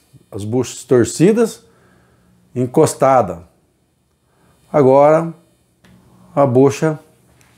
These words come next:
K D três, se você precisar fazer algum tipo de serviço. Ó, ela já está, e você torce ela,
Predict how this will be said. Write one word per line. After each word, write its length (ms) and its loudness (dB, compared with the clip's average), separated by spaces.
K 120 2
D 160 2
três, 560 0
se 140 -14
você 240 -6
precisar 300 0
fazer 220 -2
algum 180 -2
tipo 240 -10
de 80 -14
serviço. 600 -4
Ó, 200 -10
ela 160 0
já 100 2
está, 560 0
e 80 -8
você 300 -4
torce 540 0
ela, 380 -2